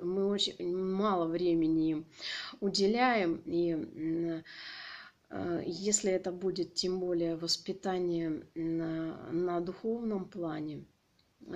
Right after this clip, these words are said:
то это будет просто замечательно. Ну и теперь о делах милосердия, э, именно связанных, эм,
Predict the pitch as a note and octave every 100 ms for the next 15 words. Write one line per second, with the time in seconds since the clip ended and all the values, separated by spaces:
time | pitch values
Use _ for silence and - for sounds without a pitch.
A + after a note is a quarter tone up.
0 | E3+ - G3+ F#3+ F3 F3+ E3 - E3+ -
1 | D#3+ E3+ E3 D3+ C#3+ - D3 C3+ _ _
2 | _ _ _ _ _ _ _ - - -
3 | - - D4+ - G#3 A#3+ A3 - F#3 G#3
4 | G#3 G3+ - G3 F#3+ G3 - D4+ A#3 G#3
5 | F#3 F3+ E3+ E3+ - F3 E3+ - - F#3
6 | F#3 F3+ F3 F3 - G3 F3 E3+ E3+ E3
7 | E3 - - E3 D#3 D3+